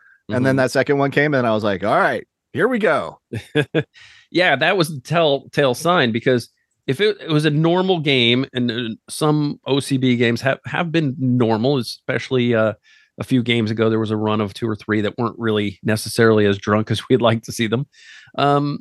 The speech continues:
Speaker 2: then New York City would have gotten the next goal, and it would have been an easy win in a normal standard game where you have a two-goal lead and you just see it out, maybe you tack on another one to put it away. But no, once Jack Lynn scored, you knew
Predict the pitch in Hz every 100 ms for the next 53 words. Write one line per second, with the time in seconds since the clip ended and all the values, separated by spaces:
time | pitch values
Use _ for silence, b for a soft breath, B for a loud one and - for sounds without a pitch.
0 | _ _ _ _ _ _ _ 143 147 156
1 | 160 160 - 170 127 120 117 120 110 104
2 | - 107 120 151 147 147 143 143 139 139
3 | 131 131 123 127 120 123 127 117 113 117
4 | 120 120 113 - 117 113 110 110 104 110
5 | 113 117 110 110 104 110 104 120 107 110
6 | 107 110 127 104 110 - 120 104 104 -
7 | 104 107 107 101 - 120 110 110 107 123
8 | 120 113 110 104 117 113 131 143 - b
9 | b b b - 123 127 147 147 120 123
10 | 175 - - - 139 135 - 135 123 -
11 | 139 156 139 117 113 120 127 180 165 151
12 | 135 131